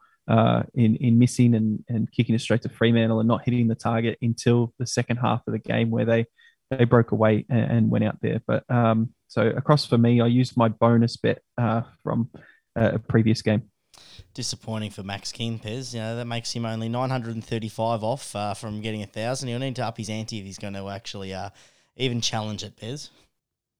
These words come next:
Speaker 1: Oh, you know, he's just getting warmed up. Four and a quarter. Maybe he does that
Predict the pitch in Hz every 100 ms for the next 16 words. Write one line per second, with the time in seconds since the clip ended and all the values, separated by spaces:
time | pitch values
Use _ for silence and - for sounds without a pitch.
0 | - 147 151 - 151 160 175 190 208 -
1 | - 131 120 120 160 - 156 147 127 -
2 | 147 175 190 - - 151 135 135 120 135
3 | 123 127 127